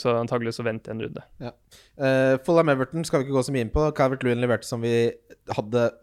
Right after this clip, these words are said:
Speaker 2: forventet, og Richarlison, eh, er så viktig for det Everton-laget offensivt,
Speaker 1: Mm,
Speaker 2: det er det
Speaker 1: mm.
Speaker 2: ingen tvil om. Eh, Sheffield United West Ham, <laughs> det var, eh,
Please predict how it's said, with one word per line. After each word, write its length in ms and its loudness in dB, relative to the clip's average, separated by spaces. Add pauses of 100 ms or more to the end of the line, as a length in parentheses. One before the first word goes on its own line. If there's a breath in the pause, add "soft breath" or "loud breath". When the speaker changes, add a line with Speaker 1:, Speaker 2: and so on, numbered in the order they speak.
(100)
Speaker 2:
forventet, 680 -4
og 400 2
Richarlison, 800 -2
eh, 420 -2 (300)
er 320 -4
så 80 -4
viktig 320 -8
for 140 -8
det 80 -4
Everton-laget 420 -8
offensivt, 400 -6
Speaker 1:
Mm, 60 4
Speaker 2:
det 80 2
er 80 -4
det 60 -6 (100)
Speaker 1:
mm. 60 -6 (100)
Speaker 2:
ingen 320 -12
tvil 180 -10
om. 80 -10 (480 loud breath)
Eh, 160 2
Sheffield 540 -2
United 340 -2
West 240 -2
Ham, 160 2 (240)
<laughs> 240 -2
det 120 6 (120)
var, 240 8
eh, 720 -10